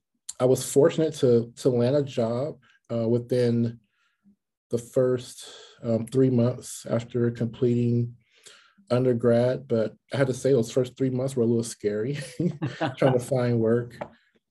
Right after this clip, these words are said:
Um, so I started off actually as a freelancer. You know, I freelanced for, for three months, and things moved pretty quickly.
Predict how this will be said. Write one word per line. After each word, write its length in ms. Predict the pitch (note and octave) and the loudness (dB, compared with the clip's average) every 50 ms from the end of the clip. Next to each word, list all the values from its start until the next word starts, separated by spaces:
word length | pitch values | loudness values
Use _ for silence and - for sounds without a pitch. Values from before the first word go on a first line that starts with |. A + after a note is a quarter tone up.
| _ - | _ -8
Um, 580 | A#2+ A2+ G#2+ G#2 G#2 G#2 G#2+ A#2 A#2 A#2 A2+ _ _ _ _ - | -6 -6 -4 -4 -6 -6 -6 -6 -8 -8 -10 _ _ _ _ -6
so 140 | - - D3+ | 2 2 2
I 40 | C#3+ | 4
started 300 | C#3+ - G#3 G#3 F#3 F#3 | 4 4 6 6 8 8
off 260 | F#3 F#3 F#3 - - - | 6 4 4 0 -8 -6
actually 380 | B2 B2+ B2+ B2 - - C3 | -4 -4 -4 -4 0 0 2
as 80 | A#2 A#2 | 2 2
a 40 | A2 | -2
freelancer. 880 | A2 - - C3 B2+ A#2+ A#2 G2+ - - A#2+ - - A#2+ A#2 A#2+ A#2+ - _ | -4 -2 -2 -2 -2 -2 -2 -6 -8 -10 -12 -12 -12 -10 -10 -10 -12 -14 _
You 120 | - C3+ A2+ | -12 -10 -6
know, 80 | G#2 | -6
I 40 | G#2 | -6
freelanced 600 | A#2+ - - - C#3 C3+ C#3 C3+ C3 C3+ - - | -6 -4 0 2 2 4 4 2 2 -2 -8 -10
for, 560 | - - B2 B2 A#2+ A#2+ A#2+ A#2 A#2 A#2 - - _ - _ _ _ _ _ _ | -4 -2 0 0 2 4 4 4 2 0 -4 -16 _ -20 _ _ _ _ _ _
for 180 | - - C3+ B2 | -6 -2 -2 -2
three 300 | B2 - C3+ C3+ C3+ C3 | 0 2 4 4 4 4
months, 480 | B2+ B2 B2+ B2+ B2 B2 A#2+ - - - | 4 2 0 0 0 -2 -4 -8 -10 -4
and 280 | - A#2 A#2 A2+ A#2 - | -2 0 0 0 2 2
things 340 | D3 E3+ F#3+ F#3 F#3 - C3+ | 2 4 2 2 0 0 2
moved 240 | C#3 E3 F#3 F3+ | 2 2 2 2
pretty 200 | - - C3+ A#2 | 0 -2 -4 -4
quickly. 720 | A#2 - - - B2 B2 B2+ - C#3 D3 D#3 E3+ D#3+ - _ | -4 -6 -6 -4 -4 -4 -4 -6 -6 -6 -6 -8 -12 -14 _